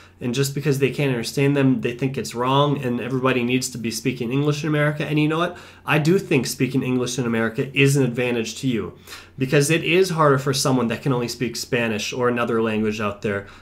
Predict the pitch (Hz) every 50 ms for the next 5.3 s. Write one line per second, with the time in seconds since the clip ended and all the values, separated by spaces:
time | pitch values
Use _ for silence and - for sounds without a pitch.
0 | - - - - 160 139 151 143 143 135 127 123 131 127 117 113 113 110 104 104
1 | 101 95 90 85 85 - - - - - - - 156 151 156 170 165 151 139 -
2 | - 147 - - - - - - - 147 131 131 135 143 143 135 131 113 120 123
3 | 131 - 147 135 - - 139 127 123 135 131 127 131 - - 139 131 139 139 131
4 | 131 131 131 135 - - 135 127 131 131 135 135 135 147 147 147 - - - -
5 | - - 113 113 110 -